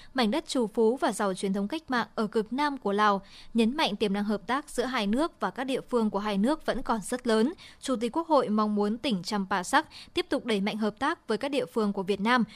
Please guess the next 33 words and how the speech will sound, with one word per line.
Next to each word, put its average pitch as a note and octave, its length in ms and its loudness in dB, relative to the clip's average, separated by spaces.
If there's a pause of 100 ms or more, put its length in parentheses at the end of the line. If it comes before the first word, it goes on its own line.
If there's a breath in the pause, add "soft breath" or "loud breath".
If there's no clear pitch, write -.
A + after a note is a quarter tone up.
(120)
hỗ C4+ 200 6
trợ C#4+ 160 0
hoạt A3+ 160 -2
động G#3 220 0
của G#3+ 120 0
các D#4+ 180 -2
doanh C4 200 -2
nghiệp B3 180 2
Việt G3+ 160 0
Nam C4+ 300 -2
trong G3 240 -2
các D4 160 -4
hoạt A3+ 120 -2
động G3+ 220 -2
đầu G3+ 160 0
tư C#4+ 240 -2
tại - 160 -2
tỉnh, G#3 240 2 (280 loud breath)
quan D4+ 200 2
tâm C#4 280 0
thúc E4+ 180 -6
đẩy G3+ 320 0
việc G3+ 200 0
nhập G#3 220 0
quốc E4 180 -2
tịch A3+ 180 -2
cho A3 140 -4
người G3 160 0
Việt G3+ 180 0
sinh G3+ 260 -4
sống G3+ 200 -2
lâu B3+ 160 0
năm A3+ 260 2